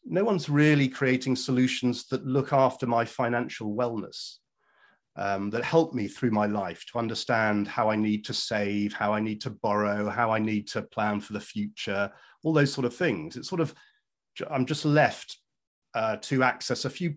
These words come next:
quite basic solutions from the incumbents. And it got me to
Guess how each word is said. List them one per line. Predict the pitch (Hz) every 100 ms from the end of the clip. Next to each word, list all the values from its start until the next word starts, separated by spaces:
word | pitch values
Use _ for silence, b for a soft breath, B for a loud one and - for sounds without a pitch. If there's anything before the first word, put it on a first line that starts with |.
| -
quite | - 220 190 - 107
basic | 147 143 - 113 - _ _ _ _ _ _
solutions | - - 123 127 - 85 -
from | 104
the | 101
incumbents. | 98 - 143 80 - - - - B B B B B B B B _ _ -
And | 160
it | 175
got | 220
me | 202
to | 196 170